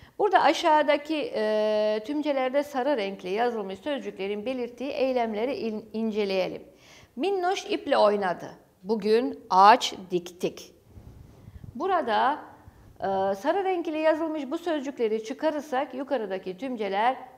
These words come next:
tümüyle anlaşılmaz. Minnoş iple. Bugün ağaç. Bunlarda eylem olmadığı için anlamları da, e, olmamaktadır.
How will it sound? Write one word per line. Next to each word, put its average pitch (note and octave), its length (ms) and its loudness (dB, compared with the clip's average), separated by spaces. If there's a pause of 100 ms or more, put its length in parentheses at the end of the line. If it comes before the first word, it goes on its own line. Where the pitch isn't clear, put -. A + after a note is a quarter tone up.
(180)
tümüyle B3+ 580 0 (320)
anlaşılmaz. G3+ 1080 -2 (360)
Minnoş C4 720 -2 (120)
iple. G#3+ 500 -6 (1120)
Bugün B3+ 440 -2 (120)
ağaç. - 480 -2 (140)
Bunlarda F#3+ 720 -2
eylem F3+ 420 -4
olmadığı F#3 500 -2
için G#3+ 560 -4 (460)
anlamları F3+ 760 -2
da, F#3+ 280 4 (640)
e, F3+ 80 -2 (140)
olmamaktadır. D3+ 880 4